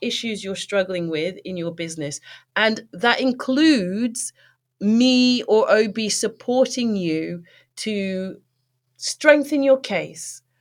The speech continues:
when you go to your senior leadership to ask for investment in this area. We are happy to do that if it means you get a better result. And what will happen on this call is that you will have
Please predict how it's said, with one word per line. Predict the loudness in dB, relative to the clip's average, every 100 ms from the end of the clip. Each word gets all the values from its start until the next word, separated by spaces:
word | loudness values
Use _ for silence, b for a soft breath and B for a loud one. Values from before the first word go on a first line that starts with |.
| _
when | -2 0 0
you | 2
go | 6 8 6
to | -2 -6
your | -6 -4 -6
senior | -6 -6 -4 -4
leadership | -4 -6 -4 -4 -6 -8 b b b
to | -10 -10 0
ask | 2 4 2 -4 -12
for | -18 -8 -2 0 0
investment | -4 -8 -2 0 0 -4 -6 -6 -6
in | -6 -6
this | -6 -8 -2
area. | 4 4 2 -2
We | -4 0
are | 0
happy | 0 -6 -6 -8 -8
to | -8
do | -10 -8 -6 -6
that | -8 -6 -6 -6 -14 b b b
if | -4 -2
it | -4 -4
means | -4 -4 -6
you | -6
get | -2 -2 0
a | -4
better | -6 -4 -4 -4 -2 0 0 -4
result. | -6 -2 -2 -2 -6 _ _ _ _ _ 0
And | 0 0
what | -6 8 10 10
will | 4
happen | -2 -4 2 4 4 6
on | 4 4
this | -4 -8
call | -6 -2 -2 -4 -6
is | -6 -6 -4
that | -6
you | -4 -6
will | -2 -4
have | -4 -4 -2 0 -2 -6